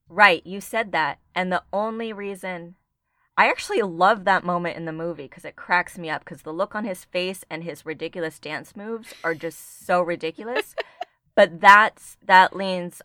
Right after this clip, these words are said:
Speaker 1: on the whole idea that maybe he's on the spectrum. Is he's like, "Oh,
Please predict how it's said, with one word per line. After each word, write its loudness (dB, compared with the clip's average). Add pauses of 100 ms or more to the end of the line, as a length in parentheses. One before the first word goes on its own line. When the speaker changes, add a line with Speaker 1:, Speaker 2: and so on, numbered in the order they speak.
Speaker 1:
on -4
the -8
whole -6
idea -6
that -6
maybe -12
he's -16
on -16
the -18
spectrum. -14 (500)
Is -4
he's -8
like, -8 (500)
"Oh, 0